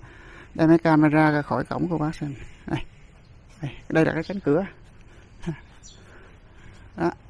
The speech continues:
cái cánh cửa mình đưa cái camera vào đó cô bác. Và mình đi tiếp bên đây. Mình đi trở về Phước Nàng Đông của bác.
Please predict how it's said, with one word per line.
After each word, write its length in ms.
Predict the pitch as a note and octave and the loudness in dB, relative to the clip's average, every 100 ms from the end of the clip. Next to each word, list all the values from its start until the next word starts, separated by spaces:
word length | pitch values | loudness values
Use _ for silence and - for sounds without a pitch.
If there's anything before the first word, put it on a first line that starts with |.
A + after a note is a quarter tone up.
| - | -14
cái 60 | F3 | -8
cánh 120 | F#3+ | -6
cửa 200 | - D3 | 0 0
mình 180 | F#3 C#3+ | 2 0
đưa 140 | D#3 | 0
cái 100 | E3 | -2
camera 380 | E3+ E3 D#3+ D#3 | -2 -2 -2 -4
vào 220 | D3+ D3 | -6 -6
đó 80 | D#3 E3 | -6 -8
cô 60 | |
bác. 160 | E3+ - - - - - - - - - - - - - - - - - - - - - - - - - - | -10 -12 -20 -20 -20 -20 -20 -20 -20 -20 -20 -20 -20 -20 -20 -20 -20 -20 -16 -16 -14 -20 -20 -20 -20 -20 -14
Và 200 | D#3+ D#3+ | -4 -2
mình 140 | C#3+ D3+ | -2 0
đi 180 | D#3 D#3 | 2 2
tiếp 200 | G#3+ - | 0 0
bên 100 | E3+ | 0
đây. 140 | E3 - - - - - - - - - - - - - - - - - - | -2 -6 -12 -12 -16 -20 -20 -20 -20 -20 -20 -20 -20 -20 -20 -20 -20 -20 -6
Mình 180 | C3+ C#3+ | 0 6
đi 140 | D#3 | 6
trở 200 | D3 C#3+ | 6 4
về 160 | F#3 C#3+ | 4 4
Phước 180 | F#3 F#3+ | 4 0
Nàng 120 | D3 | 2
Đông 180 | D3+ D3+ | 2 0
của 100 | |
bác. 120 | D#3 | -2